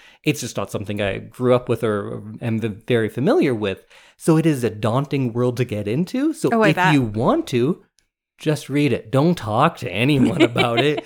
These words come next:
Speaker 2: <laughs>
Speaker 1: because, like many things, like me and hockey in Edmonton, fans ruin it for you. Just
Speaker 2: Mm-hmm.
Speaker 1: enjoy the thing you enjoy.
Speaker 2: Right.
Speaker 1: And if those themes that I talked about are fun,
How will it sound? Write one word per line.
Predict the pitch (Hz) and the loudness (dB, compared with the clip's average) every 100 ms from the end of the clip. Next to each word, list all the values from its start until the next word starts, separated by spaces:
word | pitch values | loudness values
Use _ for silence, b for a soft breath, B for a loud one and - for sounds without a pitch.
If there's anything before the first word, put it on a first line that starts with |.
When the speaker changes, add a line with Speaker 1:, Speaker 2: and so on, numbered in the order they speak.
| - - | -12 -20
Speaker 2:
<laughs> | - | -4
Speaker 1:
because, | 147 156 - 165 156 139 - - _ _ | 2 2 2 0 2 0 -4 -12 _ _
like | 214 214 240 175 | 0 4 4 4
many | 156 143 139 117 | 6 4 2 0
things, | 110 104 127 160 - _ | -2 -2 -4 -6 -14 _
like | 175 156 143 | 2 2 2
me | 131 127 131 | 2 0 0
and | 120 117 - - | -2 -2 -6 -12
hockey | 113 98 - 110 | -8 -8 -6 -2
in | |
Edmonton, | 127 113 104 107 104 | 0 -2 -6 -8 -10
fans | - 302 370 349 | -4 -2 0 0
ruin | 339 392 370 | 0 4 4
it | 190 - | 2 -4
for | 117 | -4
you. | 92 | -4
Just | 110 190 196 | 0 0 2
Speaker 2:
Mm-hmm. | 151 | 2
Speaker 1:
enjoy | 123 143 156 | 2 2 2
the | 139 127 | 0 -2
thing | 135 131 | -2 -4
you | 107 113 117 | -2 -2 0
enjoy. | 117 104 104 98 - - - | 0 -2 -6 -12 -14 -16 -8
Speaker 2:
Right. | 190 - B | -8 -8 B
Speaker 1:
And | 135 135 | 0 2
if | 123 - | 0 -2
those | 113 110 | -6 -6
themes | - 190 190 180 135 | -6 0 2 2 2
that | 139 | 0
I | 135 123 | 0 -4
talked | - 175 170 | -6 -8 -4
about | 180 180 190 | -2 -2 -2
are | 143 | -6
fun, | 127 160 202 311 | -4 -2 -2 -2